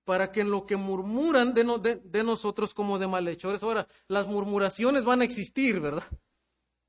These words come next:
Pero Pablo dice, el deber de cada uno de nosotros es mantenernos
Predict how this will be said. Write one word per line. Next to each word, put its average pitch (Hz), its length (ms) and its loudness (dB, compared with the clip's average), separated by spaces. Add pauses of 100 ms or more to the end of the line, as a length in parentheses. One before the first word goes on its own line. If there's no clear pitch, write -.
(2250)
Pero 151 200 -6
Pablo 185 260 -4
dice, 185 200 -8
el 165 140 -8
deber 202 500 2
de 190 140 -4
cada 214 160 0
uno 226 180 -2
de 214 80 2
nosotros 208 440 -6
es 220 120 -4
mantenernos 226 1400 -2